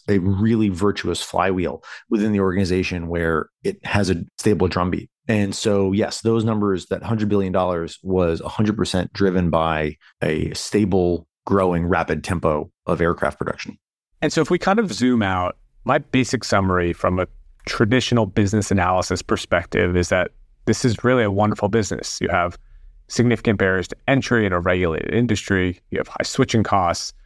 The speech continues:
Speaker 2: If any of their customers want to change fleet, they would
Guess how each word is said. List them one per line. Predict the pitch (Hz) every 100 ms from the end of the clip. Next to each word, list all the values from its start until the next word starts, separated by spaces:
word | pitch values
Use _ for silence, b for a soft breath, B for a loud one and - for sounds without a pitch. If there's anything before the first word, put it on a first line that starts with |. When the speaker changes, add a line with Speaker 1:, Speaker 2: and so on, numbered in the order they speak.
| _ _ -
Speaker 2:
If | -
any | 104
of | 98
their | 98
customers | - 107 - 110 98
want | 95 92
to | -
change | - 95 87
fleet, | - 113 117 - -
they | 92
would | 87